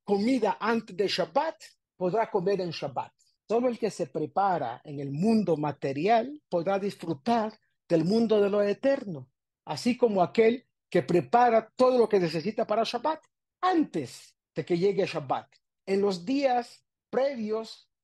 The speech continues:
al día de Shabbat, de domingo a viernes". En otras palabras, es posible que dos personas tengan experiencias completamente diferentes en el séptimo día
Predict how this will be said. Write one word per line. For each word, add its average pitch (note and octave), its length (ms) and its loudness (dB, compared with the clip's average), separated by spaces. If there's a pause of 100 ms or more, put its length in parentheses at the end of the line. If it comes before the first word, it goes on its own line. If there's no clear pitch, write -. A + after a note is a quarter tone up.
(100)
al D#3 120 -10
día G3 180 -2
de F#3 100 -2
Shabbat, D3 400 -4 (380)
de F3 120 -2
domingo B3 680 2 (340)
a D3+ 80 -10
viernes". C#3+ 560 -10 (160)
En C#4 100 2
otras E4+ 220 2
palabras, G3+ 680 2 (280)
es C4 160 2
posible B3 720 2
que F3 160 2
dos C4+ 240 4
personas A#3+ 580 2
tengan A3+ 300 2
experiencias G#3 760 0
completamente A3+ 720 -2
diferentes A#3 800 -2
en G3+ 160 0
el F#3+ 100 0
séptimo A3 480 -4
día G#3+ 400 -2